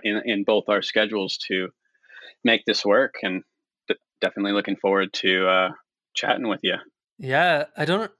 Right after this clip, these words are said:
Speaker 2: I don't know if you remember this or not, but we actually ran into each other randomly on the side of a hill near Courthouse Mountain in Rid-, near Ridgeway, like, twenty, gosh, twenty fourteen, I wanna say.
Speaker 1: S-,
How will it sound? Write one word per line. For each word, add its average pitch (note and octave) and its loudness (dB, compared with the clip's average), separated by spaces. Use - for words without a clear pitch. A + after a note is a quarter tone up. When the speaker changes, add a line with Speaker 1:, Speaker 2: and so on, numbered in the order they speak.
Speaker 2:
I D3+ -4
don't F3 -2
know F#3+ 2
if F#3 -4
you F#3+ 2
remember D#3 2
this C#3 -2
or C#3+ -2
not, C3+ 0
but C3 -4
we C#3 -2
actually C#3+ -2
ran C3+ 2
into C#3+ -4
each C3+ -4
other C3+ -2
randomly C#3 0
on C3+ -4
the B2+ -4
side C#3 0
of C3 -2
a B2+ -2
hill C3+ -2
near C3 0
Courthouse C#3 0
Mountain C3 -4
in B2 -2
Rid-, C#3+ -2
near C#3 -2
Ridgeway, B2+ 0
like, B2+ -6
twenty, C3+ -2
gosh, C3 0
twenty C#3+ -2
fourteen, B3 -4
I G#3+ -10
wanna B3+ -4
say. C4+ -6
Speaker 1:
S-, - -6